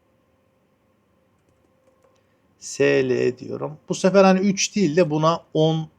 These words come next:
dolar gibi bir seviye belirleyelim. Hani çok yakın olmasın. Şimdi bu kısımlar işlemleri açtığımız alanlarda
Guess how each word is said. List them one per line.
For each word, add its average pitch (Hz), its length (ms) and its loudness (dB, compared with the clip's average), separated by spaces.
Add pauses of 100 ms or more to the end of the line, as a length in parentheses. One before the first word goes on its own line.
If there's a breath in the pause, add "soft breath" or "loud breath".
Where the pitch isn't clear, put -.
(220)
dolar 131 320 4
gibi 117 280 -8
bir 113 60 -20
seviye 143 440 -4
belirleyelim. 151 680 -2 (120)
Hani - 140 -16
çok 143 300 -4
yakın 127 260 -4
olmasın. 139 640 -4 (4000)
Şimdi 131 360 -6
bu 196 120 -2
kısımlar 151 500 -2
işlemleri 131 600 -4
açtığımız 143 920 -4
alanlarda 113 880 -2